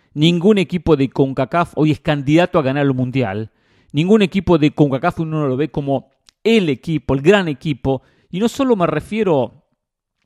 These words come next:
a ser candidato a un mundial, sino que uno diga realmente qué equipo complicado, difícil, cómo uno aprende. Uno tiene que hablar un poco de Canadá y su crecimiento, de Estados Unidos,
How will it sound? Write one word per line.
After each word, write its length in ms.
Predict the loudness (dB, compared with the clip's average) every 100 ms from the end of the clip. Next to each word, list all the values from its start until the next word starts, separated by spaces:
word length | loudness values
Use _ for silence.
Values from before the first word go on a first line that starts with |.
| _ -16
a 80 |
ser 220 | -8 -8 -6
candidato 440 | -6 -4 -4 -4
a 40 |
un 80 | -6
mundial, 420 | -4 -4 -2 -4
sino 260 | -6 -6 -6
que 80 | -4
uno 140 | -4
diga 340 | -2 0 -2 -4 _ _ _
realmente 400 | -8 -6 -4 -6
qué 80 | -6
equipo 240 | -6 -6
complicado, 880 | -4 -6 -6 -6 -2 -2 -2 -4 -6
difícil, 840 | -4 -4 -2 -2 -2 -4 -4 -4 -8 _ _ _ _
cómo 200 | -2 0
uno 140 | 0
aprende. 540 | 0 0 0 -2 -4 -6
Uno 180 | -4 -4
tiene 220 | -4 -4
que 60 | -2
hablar 140 | -2
un 80 | -2
poco 260 | -6 -4
de 100 | -6
Canadá 260 | -4 -4 -4
y 60 | -4
su 140 | -6
crecimiento, 1040 | -6 -6 -4 0 0 -2 -4 -4 -4 -4 _ _ _ _ _
de 60 | -8
Estados 400 | -2 0 0 -2
Unidos, 600 | -2 -2 0 0 -2